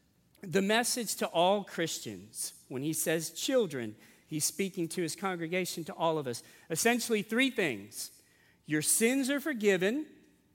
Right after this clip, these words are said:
number one. Number two, because of his name's sake. And number three, because you have known the Father. Okay?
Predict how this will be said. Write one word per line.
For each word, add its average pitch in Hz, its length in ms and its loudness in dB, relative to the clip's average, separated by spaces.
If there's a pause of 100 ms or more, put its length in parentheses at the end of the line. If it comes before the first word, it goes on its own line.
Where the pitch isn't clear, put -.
(320)
number 113 180 -10
one. 190 460 -2 (560)
Number 113 200 -10
two, 254 380 2
because 208 540 2
of 247 120 2
his 214 280 2
name's 208 380 2
sake. - 520 0 (480)
And 127 160 -4
number 127 300 -4
three, 202 580 -4 (1300)
because 143 400 -4
you 180 140 -4
have 123 160 -4
known 151 420 -4
the 156 80 -10
Father. 107 520 -8 (760)
Okay? 170 260 -12